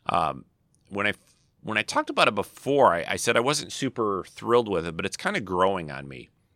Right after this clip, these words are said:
But they did sort of replace, al-, although the, the, the people were, who wrote the books,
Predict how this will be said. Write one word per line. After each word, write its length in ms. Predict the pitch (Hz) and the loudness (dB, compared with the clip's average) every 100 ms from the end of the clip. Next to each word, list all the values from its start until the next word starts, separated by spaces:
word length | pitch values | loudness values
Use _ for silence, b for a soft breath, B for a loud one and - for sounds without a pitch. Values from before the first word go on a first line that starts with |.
| _ _ _ _ _ _ - | _ _ _ _ _ _ -14
But 220 | 95 95 95 | -4 -2 0
they 80 | |
did 300 | 98 110 117 | 0 0 0
sort 220 | - 110 95 | 2 2 2
of 100 | 85 | 0
replace, 580 | 85 - 92 85 - - b b b b b b | -2 0 2 2 -2 -6 b b b b b b
al-, 200 | - 90 | 0 2
although 300 | - 98 92 | 2 0 2
the, 260 | 90 85 67 | 0 0 -2
the, 420 | 73 90 85 78 | -6 -6 -6 -6
the 140 | 67 76 | -10 -10
people 400 | - 98 95 85 | -8 -6 -4 -4
were, 160 | 80 | -4
who 280 | - 80 98 | -8 -6 -4
wrote 280 | 80 90 101 | 0 0 0
the 80 | 82 | -4
books, 520 | 78 80 78 - - | -2 -4 -4 -8 -8